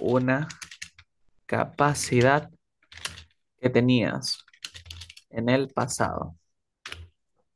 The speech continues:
Mira. Por ejemplo, yo en el pasado, porque ahora ya no puedo, diría que I could,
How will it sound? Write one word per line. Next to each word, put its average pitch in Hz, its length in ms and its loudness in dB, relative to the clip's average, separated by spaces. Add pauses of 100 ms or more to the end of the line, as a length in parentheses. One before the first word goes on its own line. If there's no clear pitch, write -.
(320)
Mira. - 280 -8 (2750)
Por - 140 2
ejemplo, 123 320 6
yo 120 120 6
en 127 60 6
el 139 120 4
pasado, 123 360 4
porque 120 220 0
ahora 110 160 4
ya 110 120 0
no 117 160 -6
puedo, 127 400 2
diría 113 360 0
que 107 320 -6
I 117 220 4
could, 147 380 4